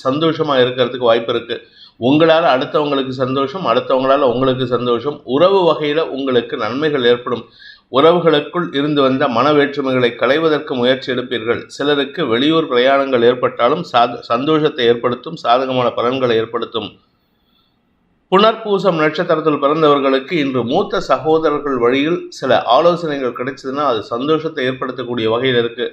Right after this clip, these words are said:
உங்களுடைய வீட்டில் இருக்கிற பெரியவங்களுடைய ஆலோசனையின் பேரில் நீங்கள் திருமண விஷயத்தில் ஈடுபட்டால் உங்களுக்கு வெற்றிகள் கிடைக்கும்,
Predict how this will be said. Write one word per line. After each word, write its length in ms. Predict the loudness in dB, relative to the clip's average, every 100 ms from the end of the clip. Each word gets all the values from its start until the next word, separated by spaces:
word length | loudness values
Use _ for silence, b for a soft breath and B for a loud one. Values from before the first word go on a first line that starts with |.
| B B B -2
உங்களுடைய 480 | 2 4 6 4
வீட்டில் 360 | 4 0 2 2
இருக்கிற 260 | 2 0 -2 0
பெரியவங்களுடைய 760 | 0 0 2 2 2 2 4 2 2
ஆலோசனையின் 640 | 2 2 2 0 -2 -2
பேரில் 300 | -2 0 -2 -4
நீங்கள் 360 | -6 -4 -2 -2
திருமண 340 | -2 0 0 0
விஷயத்தில் 500 | 0 -2 -4 -2 0
ஈடுபட்டால் 480 | 0 0 0 -2
உங்களுக்கு 460 | -2 -2 0 -2 -2
வெற்றிகள் 460 | -4 -2 0 0 0
கிடைக்கும், 380 | -2 -2 -6